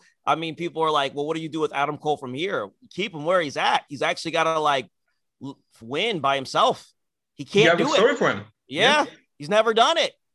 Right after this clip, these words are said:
Speaker 1: Your favorite wrestler ain't a winner, bro. He's not. He's not. He slaps his thigh. He can't win without help. So there you go for you Adam Cole stans.
Speaker 2: Uh, I'm excited. I'm excited to see what story they will tell with him going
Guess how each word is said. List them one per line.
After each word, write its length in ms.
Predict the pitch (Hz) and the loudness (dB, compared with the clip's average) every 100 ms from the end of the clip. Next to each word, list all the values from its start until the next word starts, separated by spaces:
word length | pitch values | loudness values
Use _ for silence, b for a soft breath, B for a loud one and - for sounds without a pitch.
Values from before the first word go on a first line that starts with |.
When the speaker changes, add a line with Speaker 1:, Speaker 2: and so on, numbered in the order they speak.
| _ _ _ | _ _ _
Speaker 1:
Your 140 | 175 | -6
favorite 320 | 190 262 285 262 | 2 2 2 0
wrestler 320 | 294 - 254 | 0 0 -2
ain't 140 | 269 | -2
a 20 | 214 | -2
winner, 260 | 277 320 | -2 -2
bro. 400 | 202 220 254 320 _ _ _ _ - | 2 2 2 -2 _ _ _ _ -18
He's 100 | 180 | -4
not. 320 | 262 311 254 _ _ _ _ _ _ _ _ | -2 -2 -4 _ _ _ _ _ _ _ _
He's 100 | 175 | -6
not. 360 | 269 311 277 - | -4 -2 -4 -8
He 40 | 180 | -14
slaps 280 | 247 269 | -2 -2
his 100 | 233 | -2
thigh. 440 | 285 285 320 294 143 _ - | -2 0 2 -2 -6 _ -16
He 60 | |
can't 200 | 180 269 | -6 -4
win 140 | 254 302 | 0 0
without 300 | 302 262 208 | 0 0 2
help. 260 | 185 107 _ _ _ _ | 0 -2 _ _ _ _
So 420 | - 190 202 190 185 | -6 -4 -4 -6 -10
there 120 | - 202 | -8 -8
you 120 | 220 | 0
go 200 | 240 240 | 2 4
for 100 | 196 | 2
you 140 | 170 | 0
Adam 240 | 156 151 147 | 0 0 -2
Cole 200 | 147 131 | -4 -4
stans. 460 | - 101 - _ _ _ _ _ b b b - | -8 -14 -14 _ _ _ _ _ b b b 0
Speaker 2:
Uh, 240 | 151 143 | 2 2
I'm 100 | 123 | 0
excited. 320 | 131 143 123 | 0 2 4
I'm 100 | 110 | 2
excited 220 | 123 131 123 | -2 -2 -4
to 60 | |
see 80 | 110 | -6
what 160 | 120 110 | -8 -4
story 180 | 117 107 | -2 -2
they 100 | 101 | -2
will 140 | 98 | -4
tell 180 | 107 98 | -2 -2
with 100 | 98 | -2
him 220 | 95 101 | -6 -6
going 360 | 110 107 104 98 | 0 2 2 -2